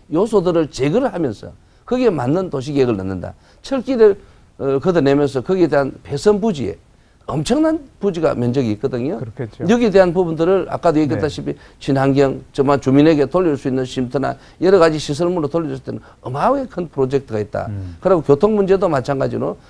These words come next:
Speaker 1: 지금 저 견-, 경전철이다 이런 부분들이 과거에 시행을 하다가, 아, 지금 다시 보충해야합니다마는 이런 부분들도 인구에 맞춰서,
Speaker 2: 음.
Speaker 1: 인구 삼십만에 맞춰서 하게 되면은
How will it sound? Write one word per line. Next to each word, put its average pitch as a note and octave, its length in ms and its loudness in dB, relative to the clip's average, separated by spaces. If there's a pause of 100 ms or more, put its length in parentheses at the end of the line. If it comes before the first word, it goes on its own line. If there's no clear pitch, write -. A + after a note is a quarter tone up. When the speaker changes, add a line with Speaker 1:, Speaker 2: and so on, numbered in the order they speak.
(140)
Speaker 1:
지금 D3 320 2
저 C3+ 120 -6
견-, C3+ 340 2
경전철이다 D3 840 2 (240)
이런 D#3 200 4
부분들이 C#3+ 380 0
과거에 C3 360 0
시행을 D3 360 0
하다가, D3+ 440 2 (360)
아, A#2+ 440 4
지금 C3 200 0
다시 B2+ 260 -2
보충해야합니다마는 C3 880 0 (200)
이런 D3 240 2
부분들도 C#3+ 640 0 (320)
인구에 F3 340 6
맞춰서, - 640 -4
Speaker 2:
음. F#2+ 280 -12 (120)
Speaker 1:
인구 F#3+ 240 2
삼십만에 F#3+ 520 0
맞춰서 C#3+ 380 -4
하게 C#3+ 140 -4
되면은 B2+ 280 -4